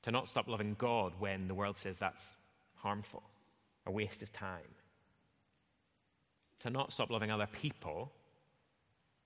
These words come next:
when everyone says it would be better if they were left to make their own choices.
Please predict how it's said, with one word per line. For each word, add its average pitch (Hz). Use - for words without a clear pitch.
when 98
everyone 101
says 98
it 95
would 95
be 101
better 113
if 107
they 107
were 92
left 92
to 110
make 92
their 95
own 92
choices. -